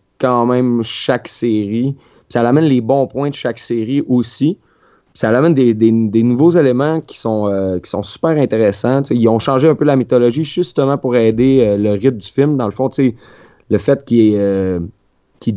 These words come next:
que la, la, la, voyons, la cassette tue seulement en deux jours, ben, veux, veux pas, ça rend le, ça, ça rend le, le, le, le film plus rapide parce qu'ils, ils ont pas le choix de courir. Euh, tu sais, elle, elle va sortir de la T V dans deux jours pour te tuer, là. Rendu là, il faut qu'ils se dépêchent, là, tu sais.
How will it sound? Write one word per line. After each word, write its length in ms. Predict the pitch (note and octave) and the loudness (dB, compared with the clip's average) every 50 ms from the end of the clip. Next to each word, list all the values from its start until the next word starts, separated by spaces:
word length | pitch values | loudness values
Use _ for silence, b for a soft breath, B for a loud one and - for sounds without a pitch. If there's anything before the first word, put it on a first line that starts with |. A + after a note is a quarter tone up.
| - - - | -6 -4 0
que 100 | - A#2 | 2 4
la, 440 | A2 G#2 G#2 G#2+ G#2+ G#2+ G#2+ G#2 | 4 4 4 2 2 2 2 2
la, 140 | G#2 G#2 G2+ | 2 2 0
la, 80 | G2 F#2 | 0 0
voyons, 200 | F#2+ G#2+ A2+ A2+ | 0 0 2 2
la 120 | A2 G#2 | 0 0
cassette 460 | A2 A#2 A2 A2 - - C3 - - | 0 0 -2 0 0 0 0 -2 -4
tue 220 | - - - C#3 B2+ | -10 -6 -4 -4 -2
seulement 500 | A2 - C3 A2+ A#2 C3 C3+ B2+ A#2+ A2 | 0 0 2 2 4 4 2 2 0 -2
en 40 | G#2+ | -2
deux 360 | G#2 F2+ B2 B2 A#2+ A#2 A2+ | -2 0 0 2 2 2 0
jours, 320 | G2+ A#2 C3 C#3 C#3 B2 | 2 2 2 2 2 0
ben, 280 | G#2 G#2 G2+ G2 F2+ - b b b b b b b b b b | -2 -4 -4 -6 -8 -10 b b b b b b b b b b
veux, 120 | G#2+ C#3 D3 | 0 2 2
veux 140 | B2+ C3 | 2 2
pas, 160 | B2+ - D3+ C#3+ | 2 2 0 0
ça 240 | - - A#2+ A2 | 0 -2 -4 -4
rend 200 | G#2+ B2 C#3 C#3+ | -2 -2 -2 0
le, 300 | C#3+ C3+ A2+ A#2 A2 G#2 | 0 0 -2 -2 -2 -4
ça, 300 | G#2 - - G2+ G2+ G2 | -4 -6 -6 -6 -6 -6
ça 420 | F#2+ - - G2+ - - G#2 G#2+ G#2+ | -8 -10 -14 -16 -10 -6 -4 -4 -2
rend 140 | A2 C3+ C#3+ | 0 0 0
le, 180 | C3+ A#2 G#2+ | 2 0 0
le, 140 | G2+ G#2 G2+ | 0 -2 -2
le, 160 | G2 G2+ G2+ | -2 -2 -4
le 120 | G2+ G#2 G2+ | -4 -4 -4
film 240 | - - C#3+ C3+ | -2 -2 -2 -2
plus 240 | - - - C3 C3+ | -4 -6 -4 -2 -2
rapide 540 | C3 G#2+ A#2 A2+ A2 - - C#3 D3 C#3 A#2 | -2 0 -2 -2 -2 0 2 2 2 0 0
parce 200 | - A2+ G#2+ - | -4 -6 -6 -4
qu'ils, 300 | - - A#2 A#2 A2 G#2 | -2 0 2 4 4 2
ils 280 | G2+ F#2+ F#2+ F#2+ G2 G#2 | 2 0 0 0 0 2
ont 120 | G#2+ G#2 | 0 0
pas 140 | - - B2 | 0 0 0
le 60 | A2+ | 0
choix 240 | A2 - - A#2+ C3 | 0 -2 -2 -2 -2
de 80 | - - | -2 -2
courir. 460 | - B2+ A#2+ A2 G#2 B2+ C#3 D3 D3 | -2 0 0 0 0 0 -2 -2 -2
Euh, 240 | B2+ A#2+ A#2+ A2+ A2+ | -2 0 0 0 0
tu 80 | - | 0
sais, 80 | - C3+ | 2 4
elle, 340 | B2 A#2 A2 G#2 G#2 G2+ F#2+ G2 | 4 4 4 2 2 0 0 0
elle 60 | G2+ | 0
va 100 | A#2 A#2 | 0 0
sortir 280 | A2+ C#3 B2 - C#3+ | 0 -2 -2 0 0
de 40 | B2+ | 0
la 80 | B2 A#2+ | 2 2
T 120 | A2+ A#2+ | 2 0
V 100 | A#2+ C3 | 0 2
dans 140 | C3+ B2 A2+ | 0 0 0
deux 180 | A2+ A2 G#2+ G#2+ | 2 2 2 4
jours 180 | A#2 B2 A#2 | 2 0 0
pour 120 | - A2+ F#2 | -2 -4 -6
te 60 | - | -4
tuer, 240 | - A2+ A#2+ A#2 G#2 | -2 2 2 2 2
là. 140 | G2 F#2 E2 B B B B B B B | 2 -2 -6 B B B B B B B
Rendu 360 | G#2+ G#2+ B2 A#2+ G#2+ G2 G2+ | -4 -2 -2 -2 -2 -2 0
là, 120 | A#2+ B2 B2+ | 0 2 2
il 240 | A2+ G#2+ G2+ G2+ F#2 | 2 0 -4 -6 -4
faut 160 | - C#3 B2 | -4 -4 -4
qu'ils 160 | - C3 A2+ | -4 -6 -6
se 40 | G#2 | -4
dépêchent, 500 | A#2 - - - G#2 G#2+ C#3+ D#3+ D#3+ - | -4 -4 -4 -2 -4 -2 -4 -4 -6 -6
là, 100 | D3 D3 | -8 -8
tu 140 | D3 E3 D#3+ | -6 -6 -8
sais. 60 | E3 | -8